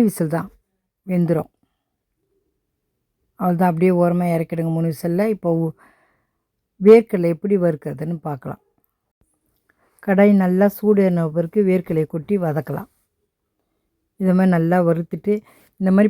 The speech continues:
பச்சை வேர்க்கடலை எதுலேயுமே வறுத்து சேர்த்தோம்னா ரொம்ப நல்லாயிருக்கும் சாப்பிட்றதுக்கு.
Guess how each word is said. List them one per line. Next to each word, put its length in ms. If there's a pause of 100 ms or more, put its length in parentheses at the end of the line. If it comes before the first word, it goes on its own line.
பச்சை 320
வேர்க்கடலை 440
எதுலேயுமே 380 (240)
வறுத்து 380
சேர்த்தோம்னா 460 (100)
ரொம்ப 320
நல்லாயிருக்கும் 480 (300)
சாப்பிட்றதுக்கு. 520